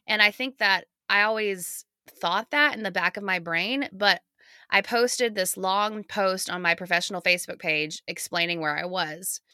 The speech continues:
and basically explaining, you know, what had happened and why I wasn't there. And all the comments were like, "It's not natural for you not to have emotions." And so that was sort of validation for all the things I had thought in the back of my head. But yet then I still had those horrible news directors I'd had in the past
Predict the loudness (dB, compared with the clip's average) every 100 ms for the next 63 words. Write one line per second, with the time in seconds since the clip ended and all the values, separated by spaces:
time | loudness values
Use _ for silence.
0 | _ 0 0 0 -4 -10 -8 -4 -4 -2
1 | 0 0 -2 -4 -2 -2 -4 -8 -8 -6
2 | -6 -4 0 0 0 -4 -6 -6 -4 -2
3 | -4 -6 -6 0 4 4 0 _ -2 -2
4 | -4 -4 -2 0 -2 -4 -2 -2 -2 -4
5 | -2 2 4 4 2 0 0 -4 -2 -2
6 | -2 -2 -2 -4 -6 -8 -10 -10 -8 2
7 | 4 2 0 -14 -20 _ _ 2 2 0
8 | -4 -4 -2 2 4 4 2 2 0 -2
9 | -4 -4 -2 0 0 0 -2 0 -2 -4
10 | -4 -4 -4 -6 -8 -8 -6 -8 -4 0
11 | 4 4 4 4 4 0 -2 0 0 0
12 | -2 0 2 0 0 -2 -2 -6 _ _
13 | _ 2 2 2 -4 -4 -2 -2 -2 -2
14 | 0 0 2 0 0 -4 -2 0 -2 -6